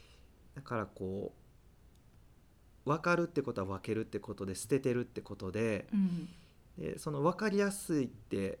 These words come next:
Speaker 1: こう、映像がある方が分かりやすいってめぐるさん言わはったけど、まさにそうで、あの、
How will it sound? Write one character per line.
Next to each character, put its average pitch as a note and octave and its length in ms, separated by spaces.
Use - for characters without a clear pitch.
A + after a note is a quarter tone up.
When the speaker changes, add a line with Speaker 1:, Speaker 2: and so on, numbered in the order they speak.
Speaker 1:
こ G2 340
う、 B2 60
映 D#3+ 100
像 D#3+ 140
が D3 100
あ - 20
る G#2+ 80
方 G2+ 80
が F#2 100
分 G2 120
か A#2 140
り A2 100
や G#2+ 120
す F#2 140
い F#2 40
っ - 20
て F#2 200
め G2 120
ぐ G2 100
る F#2+ 60
さ F#2 160
ん F#2 60
言 F#2+ 120
わ F#2+ 60
は F#2 120
っ F2+ 40
た - 160
け G2+ 120
ど、 F#2+ 100
ま G2 120
さ C#3 140
に A2 140
そ G#2+ 280
う - 40
で、 F2 340
あ - 140
の、 - 340